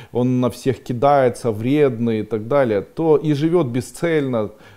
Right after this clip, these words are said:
они считают, что можно при помощи определённых обрядов отобрать такую жизнь у такого существа. Она же всё равно никчемная. Но такую жизнь можно в дальнейшем использовать в ходе обрядов для того, чтобы сделать кого-то очень популярным или кого-то.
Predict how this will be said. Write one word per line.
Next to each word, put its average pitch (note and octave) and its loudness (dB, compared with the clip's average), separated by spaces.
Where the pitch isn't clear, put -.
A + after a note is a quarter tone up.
они F3+ 0
считают, D3+ -2
что - -6
можно B2+ 0
при A#2+ -6
помощи A#2 -2
определённых A#2 0
обрядов A#2+ 0
отобрать B2+ 0
такую A2+ -4
жизнь B2 -2
у G#2 -2
такого G#2+ -4
существа. - -14
Она C#3 -2
же B2+ -2
всё - -4
равно C3+ 0
никчемная. E2 -4
Но C#3 4
такую D#3+ 0
жизнь A2+ -2
можно C#3 -2
в C#3 -6
дальнейшем C3+ -2
использовать B2+ -2
в - -18
ходе A#2+ 0
обрядов A#2 0
для A2 -2
того, B2 -2
чтобы A#2+ -4
сделать B2 0
кого-то A#2 -2
очень C#3+ -2
популярным G#2 -4
или G2 -6
кого-то. A2 -6